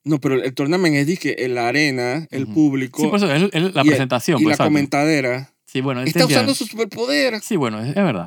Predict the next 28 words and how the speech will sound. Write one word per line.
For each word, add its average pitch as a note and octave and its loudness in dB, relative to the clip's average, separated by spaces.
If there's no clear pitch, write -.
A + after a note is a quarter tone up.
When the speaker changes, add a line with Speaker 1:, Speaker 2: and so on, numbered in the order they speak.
Speaker 1:
Entonces E3 2
como D#3+ 2
que C#3+ 6
no, D#3 2
ah, D#3+ 0
literalmente C#3+ 2
y C#3+ -2
figurativamente C3+ -2
Speaker 2:
Sí. C#3+ 2
Speaker 1:
no C#3+ 2
avanzan. B2 0
Speaker 2:
Sí, F#2 -14
sí. E2+ -20
Speaker 1:
Entonces, D3+ -2
cuando D3+ 4
tú F#3+ 0
dices, G#3+ -2
"¿Cuántos E3+ 2
episodios D#3+ 0
son?", E3+ 2
son F#3+ -2
veinticinco F3 2
episodios. C3 0
Yo C3 2
dije, - 0
"Dios B2+ -2
Speaker 2:
Sí. - -10
Speaker 1:
santo". B2 0